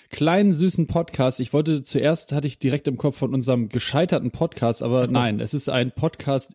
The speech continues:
Speaker 1: über, <laughs> übers Scheitern. Und, ähm, ja, erstmal, hallo Dom, wie geht es dir?
Speaker 2: Hallo, also,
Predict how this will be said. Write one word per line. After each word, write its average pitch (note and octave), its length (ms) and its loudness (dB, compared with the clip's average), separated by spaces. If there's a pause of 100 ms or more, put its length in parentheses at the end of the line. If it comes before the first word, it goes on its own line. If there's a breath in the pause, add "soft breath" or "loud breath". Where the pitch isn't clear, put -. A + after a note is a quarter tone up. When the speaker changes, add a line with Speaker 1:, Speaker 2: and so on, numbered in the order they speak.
Speaker 1:
über, D3+ 280 2 (180)
<laughs> - 160 -4
übers G3 420 0
Scheitern. D3 600 0 (500 loud breath)
Und, C3 500 0
ähm, C3 600 0
ja, C3+ 160 0
erstmal, D#3+ 640 0
hallo F#3 160 2
Dom, D3+ 420 0
wie C#3 60 -4
geht E3 140 0
es - 120 -4
dir? F2+ 220 -4 (340 soft breath)
Speaker 2:
Hallo, G3 300 -2 (140)
also, D3+ 360 -2